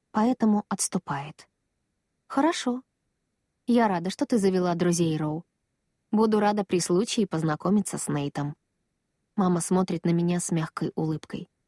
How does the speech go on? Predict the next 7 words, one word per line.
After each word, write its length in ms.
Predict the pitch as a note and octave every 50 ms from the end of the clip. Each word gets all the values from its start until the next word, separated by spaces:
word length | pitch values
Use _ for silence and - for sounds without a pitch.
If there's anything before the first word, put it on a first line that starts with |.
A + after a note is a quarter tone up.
| _ _ _ _ _ _ _ _
Мы 120 | A3 G#3
сейчас 340 | G3+ - G#3 - G#3+ F#3+ -
понимаем 520 | - G3 F#3+ F#3 F#3+ G3 G3+ G3+ G3 F#3
друг 180 | F3 F3 E3+ F3
друга 240 | E3+ F#3 F#3 F#3 F3
без 180 | E3+ E3+ E3+
слов. 420 | - - - D#3 D3 D3 - -